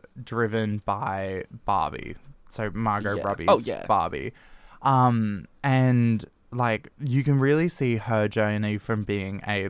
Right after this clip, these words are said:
Speaker 1: like, plastic toy to
Speaker 2: Yeah.
Speaker 1: then the real driving point that changes Margot's performance
Speaker 2: Mm.
Speaker 1: was America Ferrera's speech about being a woman.
Speaker 2: Yeah.
Speaker 1: You, like, feel it instantly. Like,
Speaker 2: Yeah.
Speaker 1: Barbie goes from being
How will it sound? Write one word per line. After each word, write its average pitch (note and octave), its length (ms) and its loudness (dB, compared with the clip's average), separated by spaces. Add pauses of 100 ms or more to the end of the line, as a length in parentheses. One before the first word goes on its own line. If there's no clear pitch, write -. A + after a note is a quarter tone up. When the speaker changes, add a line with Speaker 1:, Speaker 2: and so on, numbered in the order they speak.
Speaker 1:
like, - 220 -6
plastic - 520 -8
toy F#2+ 540 0
to A#2 100 -2
Speaker 2:
Yeah. A#2 60 0
Speaker 1:
then A2 460 2 (120)
the A#2+ 180 0
real A#2 540 0
driving G#2+ 720 0
point A2+ 240 -4
that G#2+ 240 -6
changes G#2 580 -8
Margot's G#2 640 0
performance G#2 840 -4
Speaker 2:
Mm. A#2+ 40 -6
Speaker 1:
was G#2 580 0
America G#2 460 0
Ferrera's G2 600 -2
speech - 640 -8
about G2+ 320 -4
being G2 340 -4
a A2 60 -4
woman. F#2+ 460 -4
Speaker 2:
Yeah. A#2+ 540 -4
Speaker 1:
You, B2+ 260 2
like, A2+ 280 0 (140)
feel B2+ 420 0
it B2 220 -2
instantly. G#2 640 -4
Like, A2 200 2
Speaker 2:
Yeah. E2+ 280 -6
Speaker 1:
Barbie A#2 300 2
goes A#2 220 0
from B2+ 120 -2
being G#2+ 320 -2